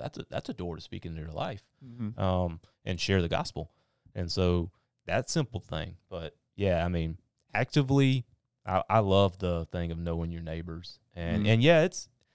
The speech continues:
Speaker 1: it's hard when you work in shift. It's hard when you got young kids. Like, we're going through that now. And that's one of the things I battle is,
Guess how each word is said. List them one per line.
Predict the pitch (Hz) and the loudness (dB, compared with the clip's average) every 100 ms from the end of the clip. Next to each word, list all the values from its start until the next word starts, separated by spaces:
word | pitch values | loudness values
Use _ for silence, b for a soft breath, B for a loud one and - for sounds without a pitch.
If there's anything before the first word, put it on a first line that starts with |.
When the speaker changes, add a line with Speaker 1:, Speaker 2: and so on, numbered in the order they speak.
| _ _ | _ _
Speaker 1:
it's | 135 156 | -2 2
hard | 113 139 160 | 4 4 4
when | 165 | 2
you | 156 | 2
work | 165 156 | 2 2
in | 147 | 0
shift. | - 160 165 | 2 2 2
It's | 110 - | -2 -4
hard | - 190 113 | 2 6 6
when | 117 | 4
you | 110 | 2
got | 110 | 2
young | 113 110 | 2 -4
kids. | 101 117 117 | -4 -4 -2
Like, | 92 | -4
we're | 85 98 | 0 2
going | 110 107 92 | 4 2 2
through | 101 95 | 4 6
that | 90 82 | 4 2
now. | 95 107 107 | -2 -2 -6
And | 95 87 | -8 -4
that's | 87 98 | -2 -2
one | 107 104 | -4 -4
of | |
the | 101 | -2
things | 101 101 | -2 -2
I | 98 | -2
battle | 90 87 92 98 90 | -2 -2 0 0 -2
is, | 85 | -4